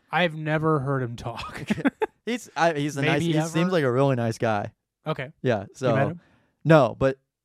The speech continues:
Speaker 2: uh,
Speaker 1: Friends on Facebook?
Speaker 2: I, I wish, I really wish, if it'd be really cool to meet Kareem Abdul-Jabbar. That'd be
Speaker 1: He
Speaker 2: really
Speaker 1: took,
Speaker 2: cool.
Speaker 1: he posted a picture with him and Tony Hawk.
Speaker 2: Yeah, I know. It's just like he's a,
Speaker 1: He's,
Speaker 2: he's
Speaker 1: yeah, I'm
Speaker 2: a,
Speaker 1: sure. Uh, yeah.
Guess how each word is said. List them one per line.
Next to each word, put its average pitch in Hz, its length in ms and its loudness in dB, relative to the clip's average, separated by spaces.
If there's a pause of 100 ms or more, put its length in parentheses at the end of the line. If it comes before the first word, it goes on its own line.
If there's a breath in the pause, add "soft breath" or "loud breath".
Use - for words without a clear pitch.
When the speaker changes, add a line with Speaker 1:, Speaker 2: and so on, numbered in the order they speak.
Speaker 2:
uh, 131 140 2
Speaker 1:
Friends 143 160 -2
on 139 120 -6
Facebook? 147 220 -10
Speaker 2:
I, 131 140 4
I 123 100 2
wish, 160 400 6
I 127 280 0
really 147 240 2
wish, 123 220 -2
if 127 220 -6
it'd 139 100 -2
be 143 100 0
really 117 220 0
cool 107 220 -2
to 98 40 -8
meet 101 120 -8
Kareem 107 180 -6
Abdul-Jabbar. 98 560 -14
That'd 120 120 -12 (100)
be - 40 -
Speaker 1:
He - 60 4
Speaker 2:
really 247 60 -2
Speaker 1:
took, 294 160 2
Speaker 2:
cool. 233 80 0
Speaker 1:
he 262 60 4
posted 285 300 2
a 220 40 -8
picture 269 240 -4
with 226 100 -2
him 240 120 -2
and 214 100 -6
Tony 220 260 -2
Hawk. 170 460 -2 (400)
Speaker 2:
Yeah, 262 340 10
I 143 60 6
know. 240 160 6
It's 147 180 4
just 190 160 2
like 208 160 4
he's 208 160 0
a, 185 100 4 (120)
Speaker 1:
He's, 339 180 -2
Speaker 2:
he's 180 80 -2
Speaker 1:
yeah, 156 180 2
I'm 156 100 4
Speaker 2:
a, - 20 -4
Speaker 1:
sure. 165 280 -6
Uh, 139 100 -6
yeah. 110 240 -16